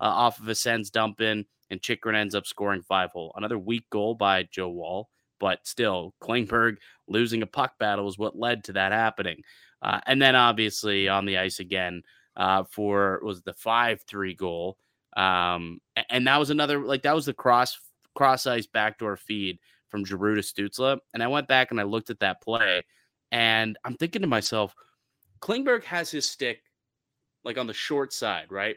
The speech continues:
For Giroux, if Giroux was to shoot on the short side, okay, he has that covered off. But, like, or first and foremost, Giroux is a playmaker. The odds of him shooting are very slim. And B,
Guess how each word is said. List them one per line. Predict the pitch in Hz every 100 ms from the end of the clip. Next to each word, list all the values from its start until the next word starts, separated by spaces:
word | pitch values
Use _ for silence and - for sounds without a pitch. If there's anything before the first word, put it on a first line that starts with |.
| -
For | 120
Giroux, | 110 113 131 135
if | 117
Giroux | 127 135 151
was | 143
to | 127
shoot | - 139 127 -
on | 113
the |
short | - 120 120 -
side, | 123 127 127 - - -
okay, | 110 117 101
he | 110 127
has | 110 127 131 120
that | 120 -
covered | - 113 110 107
off. | 98 110 143 _ _ _ _ _ _
But, | 151 -
like, | 156 147 - _ _ -
or | 180
first | 175 254 247 160
and | -
foremost, | 127 113 104 95 - - _ -
Giroux | 127 180
is | 208
a | 143
playmaker. | - 135 113 98 90 90 90 - _ -
The | 165
odds | 185 147
of |
him | 113
shooting | - - 139 107 101
are | 90 87 _
very | 135 110
slim. | 98 - 123 90 - -
And | 131 123
B, | 170 165 143